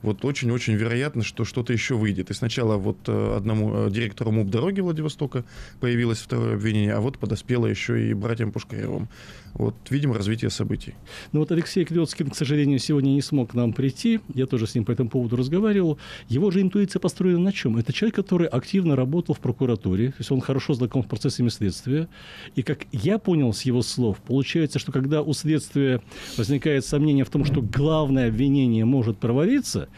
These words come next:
Speaker 2: его подкрепляют вот со всех сторон всевозможными, всевозможными дополнительными. Да, Александр Ильич?
Speaker 1: Э, обратил на, обратило на себя внимание заявление одного из адвокатов, э, мэра,
Speaker 2: Так.
Speaker 1: э, Виктории Бурковской, по-моему,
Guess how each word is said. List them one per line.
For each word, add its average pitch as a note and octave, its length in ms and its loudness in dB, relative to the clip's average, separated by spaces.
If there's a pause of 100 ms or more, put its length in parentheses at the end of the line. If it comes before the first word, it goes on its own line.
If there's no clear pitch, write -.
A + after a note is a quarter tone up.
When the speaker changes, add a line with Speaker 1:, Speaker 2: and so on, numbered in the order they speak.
(300)
Speaker 2:
его B2+ 260 2
подкрепляют F3 800 2
вот D3+ 120 0
со D#3 120 -2
всех - 280 0
сторон F3 420 2
всевозможными, D3+ 800 2
всевозможными C#3+ 600 2
дополнительными. G2+ 720 0
Да, B2 60 0
Александр G2 340 -4
Ильич? A#2 300 -2
Speaker 1:
Э, - 60 0
обратил D3 420 -2
на, B2 280 -2
обратило C3 420 -2
на A#2+ 100 0
себя C3 240 -2
внимание D#3+ 520 -2
заявление B2 500 0
одного B2 340 -2
из A2+ 80 0
адвокатов, C#3 540 -4 (200)
э, G#2+ 380 -2
мэра, G#2 400 0 (380)
Speaker 2:
Так. A#2 160 0
Speaker 1:
э, G2+ 180 0
Виктории A2+ 380 0
Бурковской, G2+ 560 -2
по-моему, G2 540 0